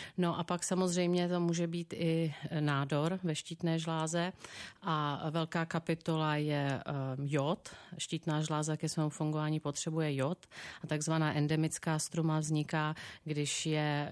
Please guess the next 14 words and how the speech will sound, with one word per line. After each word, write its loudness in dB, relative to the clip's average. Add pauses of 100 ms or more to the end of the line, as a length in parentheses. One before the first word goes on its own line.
(120)
v -2
nějaký -2 (160)
geografický -2
lokalizaci 0
málo 2
jodu. -2 (380)
Takže -2
proto -2
se 0
u 0
nás 2
taky -2
plošně, 0
eh, -2